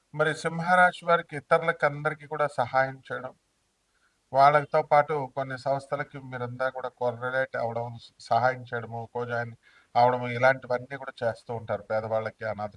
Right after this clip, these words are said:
పిల్లలకి, వీళ్ళందరికీ కూడా. అలాగే ఈ సింహరాశి వారికి అందరికీ కూడా కాస్త మనకి లిబర్టీ ఎక్కువ, అదేవిధంగా జెనరాసిటీ ఎక్కువ, దయాగుణం చాలా ఎక్కువగా ఉంటుంది. and స్వేచ్ఛ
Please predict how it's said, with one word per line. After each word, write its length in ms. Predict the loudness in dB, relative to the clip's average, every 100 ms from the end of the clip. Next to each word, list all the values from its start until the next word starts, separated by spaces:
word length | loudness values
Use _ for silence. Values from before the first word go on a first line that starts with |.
| -12
పిల్లలకి, 340 | -12 -12 -16
వీళ్ళందరికీ 600 | -14 -12 -12 -12 -14 -16 _
కూడా. 120 | -20 -20 _ _ _ _ _ _ _ _ _ 4
అలాగే 520 | 6 6 4 2 0
ఈ 80 | -4
సింహరాశి 720 | -10 -10 -2 6 6 6 4
వారికి 280 | 4 4 2
అందరికీ 360 | -4 -4 -4 -6
కూడా 200 | -12 -4
కాస్త 600 | -2 -2 -2 -2 -2 -6 _ _ _ -6
మనకి 240 | -4 -4 -2
లిబర్టీ 720 | 2 2 0 -6 -8 -8 -12 -12
ఎక్కువ, 520 | -14 -10 -2 0 0 -4 _ _ _ _ _ _ -6
అదేవిధంగా 460 | -2 -2 -2 -2
జెనరాసిటీ 680 | -2 0 4 4 4 -2 -8
ఎక్కువ, 420 | -6 -6 0 0
దయాగుణం 580 | 2 0 -2 -4 -10 -10 -4
చాలా 160 | -4 -4
ఎక్కువగా 440 | -8 -10 -6 -4
ఉంటుంది. 320 | -6 -8 -8 -6
and 220 | -4 -4
స్వేచ్ఛ 600 | -6 -2 2 2 0 -4